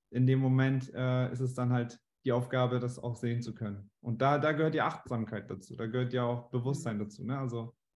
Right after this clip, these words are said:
Speaker 1: ja.
Speaker 2: So, so
Speaker 1: Aber
Speaker 2: schön
Speaker 1: mega
Speaker 2: mit dem
Speaker 1: gut, dass du
Speaker 2: Parkplatz, das finde ich ganz
Speaker 1: Ja.
Speaker 2: toll mit diesem Parkplatz oder so ein Dauerabo fiel mir auch ein. Man muss ja irgendwie so ein bisschen <laughs> in der
Speaker 1: Ja.
Speaker 2: heutigen, in der
Speaker 1: Genau.
Speaker 2: heutigen digitalen Sprache, so, statt Netflix sowas.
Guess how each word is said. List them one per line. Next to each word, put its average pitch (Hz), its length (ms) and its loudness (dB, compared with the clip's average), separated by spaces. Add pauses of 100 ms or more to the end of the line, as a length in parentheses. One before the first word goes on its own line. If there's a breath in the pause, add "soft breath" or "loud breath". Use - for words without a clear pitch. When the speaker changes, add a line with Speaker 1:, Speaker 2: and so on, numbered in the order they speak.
Speaker 1:
ja. 120 420 -4
Speaker 2:
So, - 200 -8
so 123 140 0
Speaker 1:
Aber - 20 4
Speaker 2:
schön 127 200 6
Speaker 1:
mega 160 140 2
Speaker 2:
mit - 0 -
dem - 160 0
Speaker 1:
gut, - 60 -4
dass 143 120 0
du 247 80 6
Speaker 2:
Parkplatz, 170 540 -2
das 185 180 -10
finde 220 180 -4
ich - 120 -10
ganz 208 300 -2
Speaker 1:
Ja. - 0 -
Speaker 2:
toll 214 380 0
mit 196 140 -10
diesem 196 280 -10
Parkplatz 196 640 2
oder 180 120 -6
so 175 120 -4
ein 196 100 -2
Dauerabo 180 800 2
fiel 190 240 -6
mir 185 280 -4
auch 180 140 -2
ein. 180 240 -2
Man 185 120 -4
muss 202 180 -8
ja 175 180 -4
irgendwie 226 340 -4
so 202 100 0
ein 214 60 -6
bisschen 349 280 2
<laughs> 330 100 -4
in - 80 -2
der 480 180 2
Speaker 1:
Ja. - 200 8
Speaker 2:
heutigen, - 640 6
in - 80 10
der 214 160 12
Speaker 1:
Genau. - 0 -
Speaker 2:
heutigen 247 500 8
digitalen 208 500 2
Sprache, 202 640 -2
so, 190 200 -6 (320 loud breath)
statt 208 280 -4
Netflix 190 640 -4
sowas. 202 600 -8